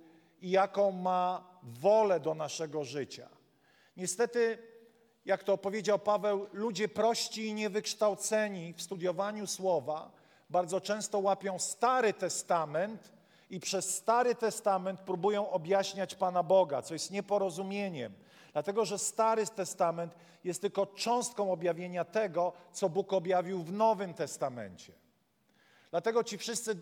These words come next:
domorośli, quasi prorocy, jedyne co potrafią, to cytować Jeremiasza, te wszystkie surowizny, które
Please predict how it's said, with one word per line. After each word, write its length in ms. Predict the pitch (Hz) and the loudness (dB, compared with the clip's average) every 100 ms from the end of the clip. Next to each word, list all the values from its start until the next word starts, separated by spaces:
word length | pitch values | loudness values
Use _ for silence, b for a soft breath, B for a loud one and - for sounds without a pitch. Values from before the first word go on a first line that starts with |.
| - | -12
domorośli, 880 | 156 175 214 208 208 220 - 202 175 | -4 0 2 4 4 2 -2 -8 -10
quasi 440 | - 202 202 202 | -4 -2 -2 -6
prorocy, 600 | - 196 190 196 - 196 B B B B | -2 2 2 2 -2 -6 B B B B
jedyne 340 | 170 202 220 | 0 0 -2
co 140 | 196 208 | -2 -2
potrafią, 500 | 196 196 202 190 190 | -2 0 0 0 -4
to 120 | 196 | -6
cytować 500 | - 175 202 196 - | -6 -2 0 0 -2
Jeremiasza, 840 | 196 190 175 185 190 - 180 170 B B - | 0 0 0 -2 -2 -2 -2 -2 B B -10
te 100 | 175 | -8
wszystkie 360 | 208 - 208 | -6 -6 -4
surowizny, 920 | - - 208 196 170 208 226 185 208 | -6 -2 2 2 0 -4 -6 -6 -6
które 460 | 190 - 185 180 170 | -6 -4 0 2 0